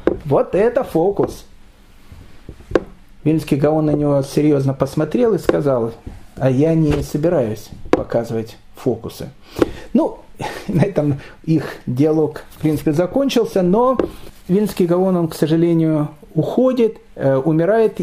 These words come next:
Раф Яков Кранц больше не возвращается, э, в Дубно. Э,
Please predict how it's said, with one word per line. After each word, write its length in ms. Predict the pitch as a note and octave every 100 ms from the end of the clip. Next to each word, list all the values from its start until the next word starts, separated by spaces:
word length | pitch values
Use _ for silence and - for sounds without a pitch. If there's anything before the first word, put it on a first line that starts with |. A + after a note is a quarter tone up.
| F#3
Раф 200 | E3 -
Яков 240 | G3+ G3
Кранц 280 | - F#3 E3
больше 540 | D#3 F3+ G3 - D#3+ -
не 300 | D#3+ F#3+ G#3
возвращается, 1040 | E3+ D3+ D#3 D#3+ F3+ D#3 C3 - A2+ A#2 - - -
э, 220 | - A#2+ A2+
в 120 | C3
Дубно. 560 | C3 A3+ B3 G3+ F3+ E3 - - - - - -
Э, 600 | C3+ C#3 C3+ C3+ C3+